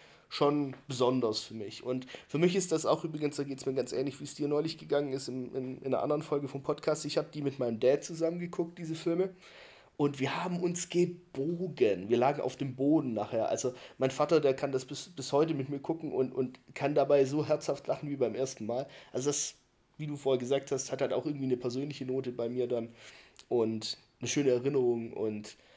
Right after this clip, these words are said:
ich höre immer meinen Vater lachen, <laughs> wenn ich in den Szenen die Filme, äh, in, in, in den, in den Szenen dann, äh, wo ich weiß, dass er gelacht hat, den Terence Hill seine, äh, Späße machen sehe und so. Was ich noch sehr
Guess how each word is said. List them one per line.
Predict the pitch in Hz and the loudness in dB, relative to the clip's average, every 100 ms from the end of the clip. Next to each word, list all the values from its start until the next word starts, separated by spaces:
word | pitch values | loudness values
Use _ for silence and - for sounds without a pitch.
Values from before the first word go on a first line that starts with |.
| - | -8
ich | 135 - | 0 4
höre | 165 | 6
immer | 160 131 | 6 6
meinen | 127 | 4
Vater | 127 131 139 | 4 0 2
lachen, | 113 127 - 117 - - - 127 | 2 2 -2 -8 -8 -8 -4 -4
<laughs> | - 131 - - | -6 -8 -10 -8
wenn | - 120 | 2 2
ich | 120 - | 2 -2
in | 123 | -2
den | 117 | -2
Szenen | - - 127 127 | -2 0 0 0
die | 123 | -4
Filme, | - 131 123 110 110 _ _ _ - | -2 0 0 -2 -6 _ _ _ 0
äh, | 110 95 82 107 - | 0 2 0 0 0
in, | 131 | -2
in, | 127 135 | -4 -6
in | 143 131 | -2 0
den, | 127 - - - | 0 -2 -20 -10
in | 147 | -2
den | 131 120 | 0 0
Szenen | - 127 135 131 | -2 -2 -2 0
dann, | 113 113 | 0 -2
äh, | 110 110 113 110 110 - - _ | -4 -4 -4 -6 -8 -12 -20 _
wo | 127 123 | 0 2
ich | 123 | 4
weiß, | 117 123 | 2 2
dass | 120 | -2
er | 123 | -2
gelacht | 120 107 - - | 0 -2 -2 -4
hat, | 117 | -4
den | 117 | -6
Terence | 113 113 117 - | -4 -4 -4 -2
Hill | 135 135 | 0 2
seine, | 117 110 110 107 - - _ - | 0 -2 -4 -6 -12 -20 _ -8
äh, | - 107 104 - | 0 2 2 -2
Späße | - - 117 123 127 | -8 0 2 2 0
machen | 110 110 117 | -2 -2 -6
sehe | 113 117 113 | -4 -4 -4
und | 98 107 | -6 -6
so. | 101 110 - - - - - - _ _ _ _ _ _ _ _ | -8 -8 -14 -20 -20 -18 -20 -20 _ _ _ _ _ _ _ _
Was | 165 175 | 4 4
ich | 190 170 | 2 8
noch | 180 | 6
sehr | - 196 | 8 4